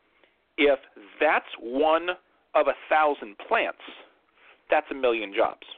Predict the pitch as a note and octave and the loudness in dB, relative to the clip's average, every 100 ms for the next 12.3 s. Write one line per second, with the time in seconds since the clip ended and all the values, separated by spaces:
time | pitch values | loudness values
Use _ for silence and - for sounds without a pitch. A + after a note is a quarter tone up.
0 | _ _ _ _ _ _ _ _ _ _ | _ _ _ _ _ _ _ _ _ _
1 | _ _ _ _ _ _ _ _ _ _ | _ _ _ _ _ _ _ _ _ _
2 | _ _ _ D3 C3 D#3+ F3+ - - A#2 | _ _ _ -2 0 2 2 0 -10 -2
3 | C3+ D3+ F3 G#3+ _ - C3+ - D#3+ C3+ | 0 2 0 -8 _ -4 -4 -2 0 0
4 | - - - - E3 E2+ _ _ _ _ | -4 -14 -4 -2 -2 -4 _ _ _ _
5 | _ _ _ _ _ _ D3+ - C3+ A#2 | _ _ _ _ _ _ -2 0 -4 -2
6 | C3+ - A#2+ - B2 A2+ A2 G2 G2 A2 | -2 -2 -4 -6 -6 0 0 0 -4 -2
7 | E2+ - - _ _ _ _ _ _ _ | -2 -4 -20 _ _ _ _ _ _ _
8 | _ _ _ _ _ _ _ _ _ _ | _ _ _ _ _ _ _ _ _ _
9 | _ _ - D3 - - B2+ - - - | _ _ 0 0 0 -4 -4 -6 -18 -4
10 | E3 D#3 E3 F#3 G#3+ A#3 _ _ _ - | 0 0 0 -6 -12 -20 _ _ _ -4
11 | C3+ C3+ - - - D3 C#3 - - F3 | 2 2 0 -6 -4 -2 -4 -4 -2 -2
12 | D#3+ D3+ | 0 -4